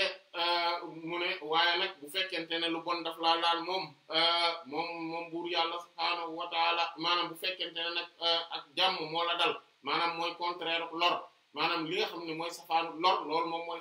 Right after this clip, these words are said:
xayr, mooy yiw, maanaam mooy jàmm rek nekk ci, maanaam dara bañ laa laal ci lor.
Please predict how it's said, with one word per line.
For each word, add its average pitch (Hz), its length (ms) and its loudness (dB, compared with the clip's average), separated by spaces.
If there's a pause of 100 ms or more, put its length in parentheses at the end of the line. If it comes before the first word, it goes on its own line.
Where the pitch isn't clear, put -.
xayr, 175 260 -2
mooy 156 220 -6
yiw, 165 180 -2 (180)
maanaam 165 380 -2
mooy 165 180 -2
jàmm 170 260 2
rek 175 160 -2 (320)
nekk 170 380 -4
ci, 190 280 -10
maanaam 165 400 0 (240)
dara 190 200 4 (240)
bañ 156 180 -2
laa 165 200 6
laal 170 300 4
ci 170 100 -4
lor. 170 220 4